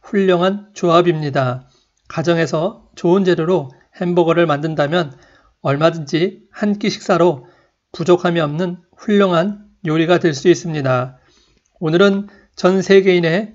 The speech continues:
가장 대중적인 음식 햄버거를 알아봤습니다. 오늘은 여기까지 하고 다음 시간에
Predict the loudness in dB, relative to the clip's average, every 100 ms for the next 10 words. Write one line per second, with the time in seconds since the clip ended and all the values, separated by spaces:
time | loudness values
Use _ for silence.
0 | _ -2 2 2 0 -4 -4 -4 0 0
1 | 0 2 2 2 -14 _ -2 0 2 2
2 | 0 -4 _ -6 0 2 0 -4 -6 -2
3 | -2 -4 _ _ _ _ -2 0 2 0
4 | 0 0 0 0 -2 -4 -10 _ -4 -2
5 | -4 -4 -4 -4 -8